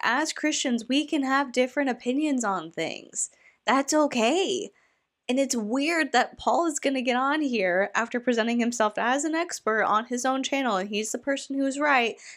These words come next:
and, "Oh, tell me if I'm wrong, but I'm only gonna listen if you're a patron because I think I'm right." He's gonna be right about everything on his own channel. But then he's gonna go on Brittany Dawn's podcast and be tactful, dare I say, 'cause I've never <laughs> seen it from Paul,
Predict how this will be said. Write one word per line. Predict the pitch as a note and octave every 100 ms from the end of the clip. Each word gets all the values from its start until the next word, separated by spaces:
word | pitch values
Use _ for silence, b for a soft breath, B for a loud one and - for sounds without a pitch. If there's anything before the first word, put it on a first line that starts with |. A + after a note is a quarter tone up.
| B
and, | G3+ -
"Oh, | B3 B3+
tell | - F4+
me | F#4
if | F4 E4+
I'm | E4 D4+
wrong, | D4 B3 A3
but | G#3
I'm | G#3+
only | A3 B3
gonna | C4 C4
listen | B3+ C4 -
if | B3
you're | A3+ A3
a |
patron | G#3+ B3+ B3 - G3 G3+
because | G#3+ A3 G#3+
I | A3+
think | A#3+ A#3
I'm | G#3+ G#3+
right." | B3 A3+ F#3 - b b b b
He's | C4+ F4 E4
gonna | D#4 D4+
be | C#4+
right | C4 B3
about | A#3+ G#3 F3 -
everything | C#4 - E4 D4+ D#4
on | C#4 C4
his | B3+
own | A#3+ A#3+
channel. | A#3+ F#3 D#3 F3 _ _ _ _ _ -
But | A3
then | A#3+
he's | D4+ C#4+
gonna | C4 A#3+
go | A3 A3
on | A3+ A3
Brittany | G3+ -
Dawn's | A3 G#3+ A#3
podcast | - F#3+ G3+ C4 C#4+ D#4 - -
and | G#3 G3 G3 - _ - G3+
be | G#3 G3+
tactful, | - - D#3 G#3+ - - G#4 A#4+ A#4+ _ - G3+
dare | G#3+ A#3
I | A#3 A3+
say, | - G#3+ C4
'cause | D4 A3+
I've | F#3+
never | G#3 F#3+ A3+ B3
<laughs> |
seen | - B3 C4+
it | G#3
from | A#3 A#3
Paul, | A#3 G#3 A3+ E4